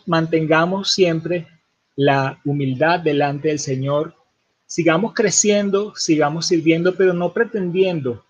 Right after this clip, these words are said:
ninguna otra cosa. Y reconociendo esas personas que Dios ha puesto como padres espirituales.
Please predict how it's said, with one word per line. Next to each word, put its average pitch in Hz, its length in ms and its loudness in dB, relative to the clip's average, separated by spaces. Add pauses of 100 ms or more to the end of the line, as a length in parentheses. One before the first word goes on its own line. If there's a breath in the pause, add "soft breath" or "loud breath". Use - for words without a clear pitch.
(340)
ninguna 147 420 -4
otra 156 240 -2
cosa. 127 400 -4 (160)
Y 185 300 0 (360)
reconociendo 180 1040 0 (220)
esas 185 320 -2
personas 165 560 -4
que 143 280 2
Dios 139 520 0 (440)
ha 151 200 0
puesto 165 640 2 (160)
como 143 300 -4
padres 143 680 -2
espirituales. 139 960 -2